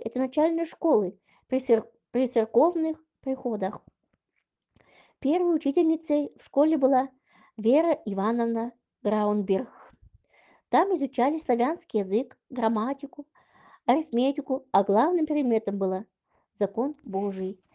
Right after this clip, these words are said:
Из старой Чекалды преподавать приезжал батюшка. Деятельность школы находилась в ведении попечительского совета, куда входили заведующие школы, попечители, учителя,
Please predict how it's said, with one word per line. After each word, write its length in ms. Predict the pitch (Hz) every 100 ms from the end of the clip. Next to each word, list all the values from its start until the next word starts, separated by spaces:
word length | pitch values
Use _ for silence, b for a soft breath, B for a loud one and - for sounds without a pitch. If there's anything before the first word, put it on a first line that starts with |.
| b
Из 140 | - 202
старой 320 | 240 254 277
Чекалды 560 | 240 240 233 254 339 392 _ _ _
преподавать 560 | 285 285 220 220 208 208
приезжал 640 | 190 185 185 185 285 339 - _ -
батюшка. 640 | 185 185 185 - - 185 - _ _ b b b b b
Деятельность 640 | 220 359 403 403 381 -
школы 460 | - 226 190 214 -
находилась 640 | 214 208 202 226 320 330 - -
в 80 | 233
ведении 600 | 202 254 254 262 262 269 - _ _
попечительского 800 | 202 220 - 220 - - - 233
совета, 640 | 233 - 220 208 208 214 - _ _ _ _ _
куда 240 | 233 254 285
входили 400 | 269 247 262 254
заведующие 640 | 240 294 339 269 - 180
школы, 500 | - 190 247 262 269 _ - _ _ _
попечители, 840 | - 330 277 - 240 247 226 240 - _ _ -
учителя, 680 | 247 311 247 196 208 247